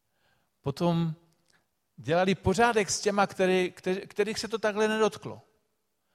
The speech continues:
A říkají: „Buďte sticha, teďkom se mluví vážně.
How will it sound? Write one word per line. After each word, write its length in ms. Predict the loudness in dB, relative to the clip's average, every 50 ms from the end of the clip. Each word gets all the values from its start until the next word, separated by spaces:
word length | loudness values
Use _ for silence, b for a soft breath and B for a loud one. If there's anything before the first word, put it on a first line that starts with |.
| b b b b b b b
A 60 | -12
říkají: 200 | -8 -6 -6 -6
„Buďte 260 | -6 -6 -6 -4 -2
sticha, 480 | -2 -2 -4 -6 -8 -10 -12 -14 -14 -18 _ _ _ _ _
teďkom 320 | -4 -4 -2 -2 -2 -2
se 140 | -2 -2 -2
mluví 260 | 0 0 0 0 2
vážně. 480 | 2 2 2 2 0 -2 -8 -12 -12